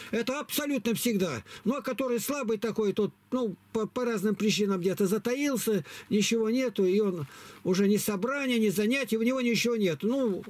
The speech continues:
обмерщился фактически. Ещё ни одного случая у нас не было, чтобы ушёл человек, и он духовно где-то возрос, кого-то там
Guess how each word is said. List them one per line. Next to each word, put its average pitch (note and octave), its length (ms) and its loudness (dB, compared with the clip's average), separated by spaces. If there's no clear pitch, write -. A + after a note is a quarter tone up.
обмерщился G#3+ 720 0
фактически. C#3 680 -4
Ещё A#3 280 2
ни C4 100 0
одного C4 320 -2
случая A#3 420 0
у A3+ 80 0
нас G3+ 220 0
не C#4 180 2
было, G#3 220 0
чтобы G3+ 260 0
ушёл A3 260 0
человек, A#3 500 0
и A#3 60 2
он G#3 180 0
духовно A#3+ 520 0
где-то A3 280 0
возрос, G#3+ 640 0
кого-то A3+ 280 -2
там G#3 260 -2